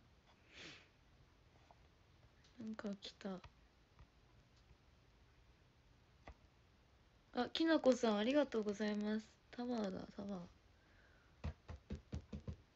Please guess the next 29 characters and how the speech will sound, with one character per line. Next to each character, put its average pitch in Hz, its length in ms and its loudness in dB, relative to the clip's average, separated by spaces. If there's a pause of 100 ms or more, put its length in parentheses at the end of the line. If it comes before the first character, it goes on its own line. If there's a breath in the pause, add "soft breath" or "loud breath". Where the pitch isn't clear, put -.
(800)
そ - 180 -6
う、 - 20 -4
フ 320 160 -2
ァ - 20 4
ン 311 140 6
で 208 80 0
す - 120 -12
か 160 140 -8
ら 160 80 -10
ね。 165 240 -8 (800 soft breath)
正 311 260 0
月 330 260 0
ま 233 120 0
で 214 140 -2
は 233 160 -2
待 202 160 -4
ち - 120 -10
き 196 120 -10
れ 208 100 -6
な 202 160 -6
い 175 60 -6
の 165 160 -10
で、 160 260 -8
ち - 140 -16 (120)
ょ - 40 -14
っ - 20 -18
と、 - 40 -20 (360)
は - 60 -10
い。 - 60 -16